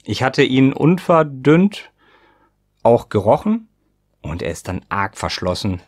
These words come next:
Man hat natürlich den Alkohol präsent in der Nase. Nicht übertrieben, also ich möchte nicht sagen, dass er dann super sprittig ist, aber es sind einfach fünfundsechzig Prozent, sechsundsechzig Prozent Alkohol oder was da drin, ne? Das ist,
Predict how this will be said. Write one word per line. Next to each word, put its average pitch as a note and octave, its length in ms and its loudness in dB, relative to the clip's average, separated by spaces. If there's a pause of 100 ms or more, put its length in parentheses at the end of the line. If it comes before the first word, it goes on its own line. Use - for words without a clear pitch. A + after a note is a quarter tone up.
Man E2+ 100 -6
hat G#2 100 -2
natürlich G#2 520 -2
den G2+ 340 -8
Alkohol D3+ 400 0
präsent A#2 360 -2
in A2+ 100 -2
der G#2+ 100 0
Nase. C3+ 520 0
Nicht G#2 200 -2
übertrieben, A#2+ 460 2
also G#2 120 2
ich F#2+ 60 0
möchte G#2 200 -2
nicht G2+ 100 0
sagen, G#2 180 0
dass G2 100 -2
er G2+ 80 -2
dann F#2+ 400 -6
super A#2 260 0
sprittig - 460 -2
ist, E2+ 160 -6
aber F2+ 220 -2
es G2 100 -4
sind G#2+ 160 0
einfach G#2 240 0
fünfundsechzig G#2 480 0
Prozent, - 380 -4
sechsundsechzig G#2+ 580 -4
Prozent F#2 300 -8
Alkohol A2+ 380 0
oder F2+ 180 -2
was F2 160 -6
da F2 100 -6
drin, D#2+ 220 -8
ne? A2+ 180 -2 (680)
Das E2+ 140 -2
ist, - 220 -10